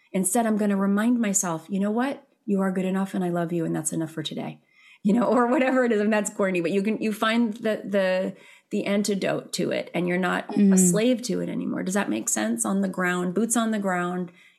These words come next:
Speaker 1: in the trenches. That's how you do it. And it takes work, and nobody can do it for you. There's no magic pill. Hypnosis can help. Therapy, hel-, all these things help. But at the end of the day, it's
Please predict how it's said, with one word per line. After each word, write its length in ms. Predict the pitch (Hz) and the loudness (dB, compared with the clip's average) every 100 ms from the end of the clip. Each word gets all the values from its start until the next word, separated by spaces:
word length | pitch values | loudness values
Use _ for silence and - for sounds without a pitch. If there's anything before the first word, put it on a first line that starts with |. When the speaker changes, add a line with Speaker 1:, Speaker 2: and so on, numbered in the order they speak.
| - | 2
Speaker 1:
in 140 | 233 | 2
the 80 | 226 | 2
trenches. 1080 | - 190 175 170 _ _ - 180 175 170 - _ - _ | 0 -2 -2 -6 _ _ -4 -2 0 -2 -6 _ -20 _
That's 220 | - - - | -6 -6 -4
how 100 | 98 | -2
you 180 | 95 | -2
do 200 | - 82 | -2 -2
it. 300 | 165 - - - | -2 -4 -8 -6
And 140 | 170 | -2
it 100 | 175 | -2
takes 280 | - 190 - | -2 -4 -2
work, 260 | 190 190 190 | -2 -2 -4
and 160 | 175 180 | -2 0
nobody 220 | 185 202 | 0 0
can 140 | 202 | 0
do 100 | 190 | 0
it 100 | 170 | -2
for 160 | - 170 | -2 -2
you. 100 | 165 | 0
There's 180 | 170 165 | -2 0
no 100 | 170 | 0
magic 480 | 170 175 190 233 | 0 -2 -2 -4
pill. 280 | 233 190 196 | -2 -2 0
Hypnosis 580 | 202 196 175 180 - 214 | -2 -2 -2 -2 -4 -4
can 160 | - 202 | -2 -2
help. 400 | 160 180 - - - - | 0 -2 -6 -14 -14 -4
Therapy, 300 | 190 185 208 | 0 0 2
hel-, 160 | 196 196 | 0 2
all 160 | 202 | 0
these 180 | 214 254 | 0 0
things 240 | 233 226 - | 0 -2 -4
help. 340 | - 180 214 - - - - | -2 -2 -2 -6 -20 -20 -6
But 100 | 202 | -4
at 80 | 196 | 0
the 100 | 147 | 0
end 180 | 180 202 | 2 2
of 80 | 208 | 0
the 100 | 202 | 0
day, 480 | 196 180 180 185 - | 0 0 -2 -4 -4
it's 520 | 175 170 175 - - | -2 -2 0 -2 -2